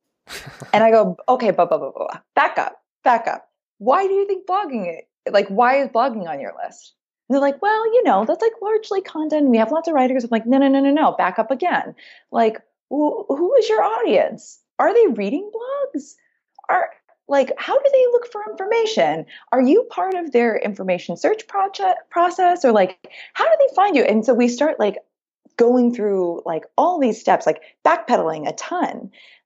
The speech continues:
Speaker 2: Um, because I think too many people, you know, have bought into the content strategy or bought into content as something as, that should be core to their acquisition. Um, and they're like, "You know what? Blogging, that's the answer." Um, but I,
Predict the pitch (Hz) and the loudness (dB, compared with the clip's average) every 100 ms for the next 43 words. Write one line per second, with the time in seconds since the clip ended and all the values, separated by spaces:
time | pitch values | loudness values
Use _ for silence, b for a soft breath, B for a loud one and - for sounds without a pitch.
0 | - 190 160 160 160 - 240 247 277 240 | 0 2 2 -2 -10 -4 0 2 2 0
1 | - - 220 254 254 247 233 226 208 185 | -8 -4 0 0 2 2 4 4 4 4
2 | 185 185 165 170 156 - 160 247 311 240 | 4 -2 -4 -6 -8 -2 0 2 2 0
3 | 190 160 - 160 156 151 147 151 151 147 | 0 -4 -2 -8 -6 -10 -4 -2 0 0
4 | 156 151 151 B - 180 226 262 233 - | 2 2 0 B -2 2 4 4 2 -2
5 | 180 180 170 165 - - 156 156 156 151 | -6 -6 -8 -10 -14 -10 -8 -6 -6 -4
6 | 156 156 151 - 151 151 147 _ - 165 | -6 -8 -12 -6 -2 -2 -2 _ -2 -2
7 | - 156 147 - 170 - 160 - - 156 | -2 -4 -4 0 2 2 0 0 -4 -8
8 | 190 - 165 165 151 B B B 180 170 | -4 0 0 0 -6 B B B 0 2
9 | 165 185 196 196 185 170 285 - 208 220 | 2 4 4 2 0 0 0 0 2 4
10 | 311 165 156 - - - 233 359 - - | 4 0 -4 -4 -4 -2 -2 -2 -4 -10
11 | - - b b b - 185 165 156 151 | -10 -14 b b b -2 -2 -2 -6 -10
12 | - _ _ - 247 - - 226 247 | -16 _ _ -2 -2 -2 -6 -4 -4